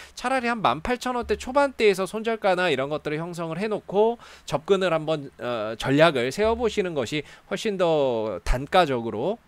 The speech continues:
어, 주가의 이 흐름에서 포인트를 잡았을 때는 단가적으로 한 만 팔천 원대 초반대가 상대적으로 좀 유리한 가격이 되지 않을까,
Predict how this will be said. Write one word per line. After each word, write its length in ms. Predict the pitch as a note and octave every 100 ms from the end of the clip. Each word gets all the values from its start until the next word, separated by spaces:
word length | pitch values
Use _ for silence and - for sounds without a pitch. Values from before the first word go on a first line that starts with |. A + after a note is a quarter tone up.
| _ -
어, 220 | F#2+ F#2+
주가의 760 | - - C3 B2+ B2 D#3 F#3+ G3 - _
이 160 | B2+ A#2+
흐름에서 420 | B2+ E3+ D3+ B2+
포인트를 460 | C3 G#3 G#3+ G3+ F#3
잡았을 380 | D3 C3+ C3+ B2
때는 360 | C3 D#3 G#3+ - -
단가적으로 520 | B2+ C3 F3+ F#3+ D#3+
한 100 | E3+
만 200 | A#2+ G2+
팔천 360 | A#2+ G3 G3 G3
원대 280 | F3 - E3
초반대가 760 | - G#3 A#3+ A#3 E3 C#3+ D#3+ - -
상대적으로 480 | - F#3+ G#3 F3+
좀 180 | D#3+ F3+
유리한 440 | G#2+ B2+ F#3+ G3 F#3+
가격이 360 | B2+ B2+ C3
되지 260 | D#3 A2 C#3+
않을까, 360 | A#2 G#2 C3+